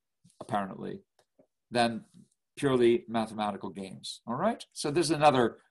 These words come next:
way in which perhaps we still differ, although that's changing. Turing's point, however, is, remember, Turing's point is not whether, uh, there's such a thing as creativity, which is exclusively human,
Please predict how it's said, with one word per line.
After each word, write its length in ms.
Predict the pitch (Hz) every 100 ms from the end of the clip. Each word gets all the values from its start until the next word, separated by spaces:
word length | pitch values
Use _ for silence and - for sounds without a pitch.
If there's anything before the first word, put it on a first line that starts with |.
| _
way 260 | 123 127 120
in 100 | 113
which 240 | 113 -
perhaps 400 | 110 107 113 -
we 120 | 110
still 240 | - 110 95
differ, 320 | 104 95 - - _ _
although 260 | 143 180 175
that's 300 | 156 139 -
changing. 480 | 151 127 101 80 - _ _ - - _ -
Turing's 420 | 202 285 269 196
point, 360 | - 175 254 220
however, 600 | 127 117 107 110 135 170 _ _ _ _ _
is, 320 | 151 160 139 151
remember, 380 | 156 226 156
Turing's 460 | 135 208 247 233 156
point 360 | - 151 143 117
is 420 | 123 127 127 - _ _ -
not 320 | 143 226 214
whether, 520 | 151 185 156 131 127 _ _ _ _ -
uh, 380 | 135 127 120 -
there's 200 | 127 143
such 220 | 156 139 139
a 60 |
thing 220 | - 156
as 120 | 131 -
creativity, 800 | 139 117 - 208 165 123 165 - _ -
which 140 | 135 131
is 120 | 117
exclusively 640 | 120 - 131 117 107 117
human, 380 | 127 165 220